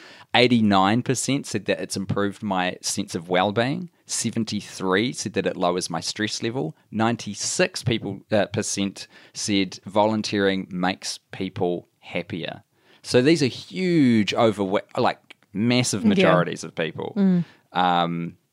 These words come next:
Speaker 1: seventy-seven said that, uh, percent said that it improves my emotional health, and seventy-eight percent said that it helps recovery from loss and disappointment, which is a
Speaker 2: Mm.
Speaker 1: really interesting stat.
Speaker 2: Mm.
Speaker 1: So it could be as simple as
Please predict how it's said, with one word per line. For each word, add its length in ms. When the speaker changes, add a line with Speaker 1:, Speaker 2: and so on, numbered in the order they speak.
Speaker 1:
seventy-seven 680
said 240
that, 220
uh, 160
percent 400
said 140
that 160
it 60
improves 400
my 120
emotional 400
health, 340
and 100
seventy-eight 460
percent 420
said 260
that 380
it 120
helps 320
recovery 440
from 240
loss 340
and 160
disappointment, 720
which 180
is 120
a 20
Speaker 2:
Mm. 60
Speaker 1:
really 200
interesting 400
stat. 360
Speaker 2:
Mm. 440
Speaker 1:
So 560
it 160
could 240
be 300
as 180
simple 640
as 580